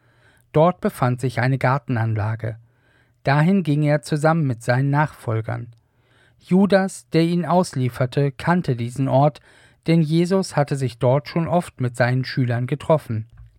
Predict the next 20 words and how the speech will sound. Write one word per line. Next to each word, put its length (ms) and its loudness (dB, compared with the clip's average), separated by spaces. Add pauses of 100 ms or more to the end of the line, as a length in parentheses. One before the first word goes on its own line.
Dieser 300 4
Judas 580 0
führte 400 0
daraufhin 680 0
einen 280 0
Militärtrupp 1000 0
und 220 0
dazu 360 2
noch 240 2
Diener 440 0
der 260 0
obersten 500 -2
Priester 680 -2
und 160 0
der 100 2
Pharisäer 680 -2
dorthin. 540 -2 (580)
Sie 220 0
trugen 380 0
Fackeln, 560 0